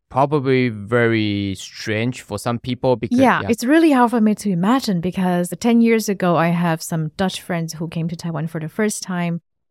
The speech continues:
Speaker 2: And when I tried to introduce them to bubble tea, they were really, uh, confused. They're saying, "You're not supposed to chew your drink." And not to mention that they really don't like the chewy tapioca texture.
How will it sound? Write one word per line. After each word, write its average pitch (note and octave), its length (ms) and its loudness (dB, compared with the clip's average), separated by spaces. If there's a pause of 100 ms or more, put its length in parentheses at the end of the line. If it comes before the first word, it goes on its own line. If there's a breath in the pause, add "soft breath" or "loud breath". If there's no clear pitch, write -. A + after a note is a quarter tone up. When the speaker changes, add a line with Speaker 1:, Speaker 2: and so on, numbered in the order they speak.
Speaker 2:
And F3+ 220 0
when E3+ 280 0
I E3 220 -2
tried F3 340 -4
to F#3 80 -6
introduce E3 760 -2
them D3+ 260 -4 (140)
to D3+ 320 -2 (140)
bubble G#3 320 4
tea, D#3+ 500 -6 (100)
they F3+ 160 2
were E3 520 0 (320)
really, E3 760 -2 (200)
uh, F3 120 -6
confused. D#3+ 500 -2
They're D#3 320 -4
saying, D#3 460 -4
"You're F3 220 0
not E3 220 -2
supposed - 420 -8
to D3+ 80 -8
chew - 360 -6
your E3+ 140 -4
drink." D3+ 560 -2 (140)
And D3+ 200 -6
not F#3 160 -2
to F#3+ 80 -2
mention E3 380 -2
that D3 140 -4
they D3 260 -4
really F3 300 -2
don't G3 220 -4
like D#3+ 260 -4
the D3+ 100 -6
chewy F3+ 500 -4
tapioca D#3 720 -4 (380)
texture. G#3 420 -2